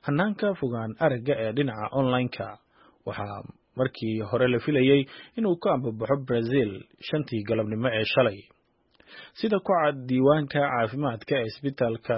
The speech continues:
Sirio Labanes ee magaalada Brasilia, Lula ayaa dhaawac ka soo gaaray jeegada madaxiisa Sabtidii. Lama faahfaahinin waxa sababay dhaawacaasi. Madasha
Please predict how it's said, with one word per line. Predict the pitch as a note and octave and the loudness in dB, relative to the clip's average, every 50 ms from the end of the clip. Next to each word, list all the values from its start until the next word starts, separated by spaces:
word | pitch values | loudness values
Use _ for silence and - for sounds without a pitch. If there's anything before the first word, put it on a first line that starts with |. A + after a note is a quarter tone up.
| A2 G#2 | -2 -4
Sirio | - - - C#3+ C3+ A#2+ A#2+ A#2+ A#2+ A#2 A#2 A2 - - | -8 -4 -2 0 0 2 2 2 4 2 2 0 -2 -4
Labanes | A#2+ A2+ A2+ G#2+ A#2 A#2 C3 C3+ A2+ C3 - - - - - _ | -4 -2 -2 0 0 2 2 2 0 -2 -6 -14 -20 -20 -16 _
ee | - A#2+ A2 G#2+ G2+ G2 | -4 -2 -2 -2 -2 -4
magaalada | G2 G#2 G2 G#2 G#2+ A2+ C3 C3 A#2+ B2 A#2 A2+ G#2+ - | -6 -6 -4 -2 0 2 4 4 4 4 4 2 2 -2
Brasilia, | - - A#2+ A2+ A2 A2 - - D3+ D3 C#3 C3+ C3+ C#3+ D3 D3 D3 - - - - - - - - - - - | -4 -4 -4 -4 -4 -4 -2 -2 0 2 4 6 6 6 6 4 2 -4 -16 -20 -20 -20 -20 -20 -20 -20 -20 -8
Lula | - - E3+ G#3+ A3+ A3 G#3 F#3+ F#3 D#3 | 0 2 2 4 6 6 8 8 6 6
ayaa | - D#3 D3+ D3 D3+ C#3+ C#3 C3+ C3 B2 A#2 G#2+ - | 4 2 4 6 6 8 8 8 6 6 4 2 0
dhaawac | D3 D3 D3 C#3+ C3+ B2+ A#2+ G#2+ G#2 G#2+ G#2+ G#2 - | 2 4 6 6 8 6 6 4 2 0 -2 -4 -4
ka | - D3+ | -2 -2
soo | C3+ - C3 A#2 A2+ A2 | -2 0 0 -2 -2 -2
gaaray | G#2 A2 A#2 A2+ A2+ A#2 B2 B2+ B2+ B2 | -2 -2 0 2 2 4 4 4 4 2
jeegada | A2 - B2+ A#2 A#2+ B2+ C#3+ C3+ A#2 G#2+ G#2+ - - - - | 0 0 2 2 4 4 4 2 2 0 -4 -6 -12 -16 -8
madaxiisa | A2 A#2 C3 C3+ B2+ A2+ - A2 G#2+ G#2 - - C3 B2+ B2 A#2+ A2+ - - - _ _ _ _ _ _ _ _ - | -2 2 2 2 2 0 -4 -4 -6 -6 -4 2 4 4 6 6 4 0 -4 -16 _ _ _ _ _ _ _ _ -14
Sabtidii. | - - A2 - - D3 C#3 A#2+ A2+ G2+ F#2 F#2 F#2 - _ _ _ _ _ _ _ | -8 -8 -8 -6 -2 -2 0 0 0 -2 -4 -8 -16 -20 _ _ _ _ _ _ _
Lama | - A2 A#2+ A#2+ | -6 -4 -4 -4
faahfaahinin | A#2 - A2 G#2+ - - A2 G#2+ A2+ A2+ A#2+ B2+ C3 C3 B2 - - _ _ | -4 -4 -6 -6 -4 -4 -4 -4 -4 -2 0 2 2 0 0 -4 -10 _ _
waxa | - G#3+ - A3 F#3+ | -2 -2 0 0 -2
sababay | - - E3+ D#3+ D#3 D#3+ D#3 | 0 0 0 2 2 2 2
dhaawacaasi. | C3+ C3 A#2+ A2+ A2 G#2 G#2+ G2+ G2 F#2+ - - B2+ A2+ G2+ F#2+ A2+ - _ _ _ _ _ _ _ _ _ _ _ _ - - - - - - _ - | 2 4 4 4 4 2 0 0 -2 -2 0 0 0 0 0 -2 -8 -18 _ _ _ _ _ _ _ _ _ _ _ _ -18 -18 -16 -18 -20 -20 _ -4
Madasha | C3+ C3 D#3+ G#3 F#3+ - - G3+ G3 | 0 0 0 0 0 0 2 4 4